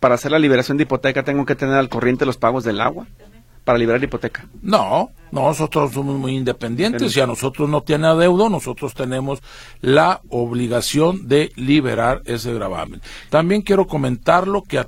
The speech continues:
Speaker 2: los trabajadores que ganan de uno a dos punto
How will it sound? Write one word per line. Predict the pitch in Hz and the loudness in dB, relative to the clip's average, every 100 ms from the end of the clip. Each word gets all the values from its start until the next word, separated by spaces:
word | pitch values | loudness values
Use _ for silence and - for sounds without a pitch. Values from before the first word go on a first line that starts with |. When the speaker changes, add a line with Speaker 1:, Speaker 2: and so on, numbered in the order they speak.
| - | -4
Speaker 2:
los | 120 - | -4 -4
trabajadores | 120 117 113 123 160 190 - | -2 -2 -2 0 2 2 0
que | - 135 | -4 -2
ganan | 143 131 123 98 - - - | 0 -2 -2 -8 -12 -20 -16
de | - 113 | 0 2
uno | 127 165 165 | 4 6 6
a | 135 | 4
dos | 135 147 | 4 0
punto | - 165 160 151 | -2 -4 -4 -2